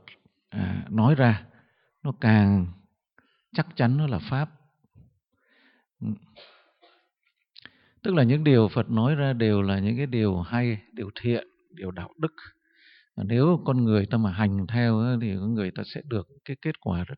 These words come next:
tốt đẹp. Và nếu con người ta đi ngược lại thì con người ta sẽ trở thành là ác pháp, hoặc là phi pháp,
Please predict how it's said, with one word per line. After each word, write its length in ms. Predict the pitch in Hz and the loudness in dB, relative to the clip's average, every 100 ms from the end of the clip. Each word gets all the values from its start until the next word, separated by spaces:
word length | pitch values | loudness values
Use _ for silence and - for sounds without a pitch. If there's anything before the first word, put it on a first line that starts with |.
| - | -12
tốt 120 | 170 | -10
đẹp. 240 | 208 87 - _ _ _ - - _ _ _ _ _ _ _ - - - - - | -6 -6 -8 _ _ _ -18 -18 _ _ _ _ _ _ _ -20 -20 -20 -20 -2
Và 80 | 117 | 4
nếu 180 | 151 196 | 6 8
con 140 | 156 | 6
người 160 | 123 113 | 6 4
ta 120 | 131 | 0
đi 160 | 127 | 2
ngược 300 | 123 110 104 | 4 4 4
lại 280 | 107 104 82 - _ _ 120 120 | 0 -2 -4 -18 _ _ -14 -10
thì 200 | 131 104 | -6 -4
con 140 | 107 117 | -2 0
người 200 | 107 101 | 0 0
ta 180 | 117 | -2
sẽ 580 | 107 - - 147 127 113 107 _ _ _ _ _ | -4 -4 -4 -2 0 -2 -4 _ _ _ _ _
trở 220 | - 98 95 | -6 -4 -2
thành 400 | 110 98 101 110 | -2 -2 -2 -2
là 400 | 107 90 90 - - | 0 0 -2 -6 -12
ác 180 | - 143 | -6 -6
pháp, 240 | - 151 170 - - | -2 -4 -4 -12 -12
hoặc 280 | - - - | -10 -10 -8
là 300 | 92 87 104 | -8 -8 -10
phi 300 | - 135 123 - | -6 -2 -2 -4
pháp, 220 | 147 160 | -4 -6